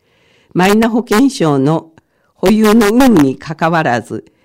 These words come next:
現在お持ちの被保険者証の有効期限が切れる前に、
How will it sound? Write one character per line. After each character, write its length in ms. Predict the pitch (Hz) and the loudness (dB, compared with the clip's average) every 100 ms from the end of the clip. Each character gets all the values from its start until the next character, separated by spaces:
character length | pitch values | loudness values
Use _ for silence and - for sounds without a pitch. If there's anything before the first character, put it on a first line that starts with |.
| _ | _
現 320 | 170 202 190 | -2 -2 -2
在 300 | 160 131 123 - | -2 -4 -4 -4
お 60 | 175 | -2
持 180 | 202 | -2
ち 160 | 220 202 | -4 -2
の 280 | 196 190 _ | -2 -4 _
被 300 | - 233 - | -10 -8 -8
保 140 | - 180 | -8 -6
険 280 | 196 240 247 | -2 -2 -2
者 180 | 226 | -4
証 300 | 214 165 147 | -6 -4 -4
の 220 | 131 156 - | -2 -4 -2
有 240 | 190 202 | -2 -2
効 240 | 196 202 196 | -2 -2 -2
期 180 | 208 | -6
限 240 | 175 151 143 | -4 -4 -2
が 200 | 143 135 | -4 -6
切 180 | - 233 | -6 -2
れ 160 | 214 | -2
る 140 | 214 170 | -2 -2
前 260 | 226 196 | -2 -4
に、 300 | 151 175 - | -4 -6 -8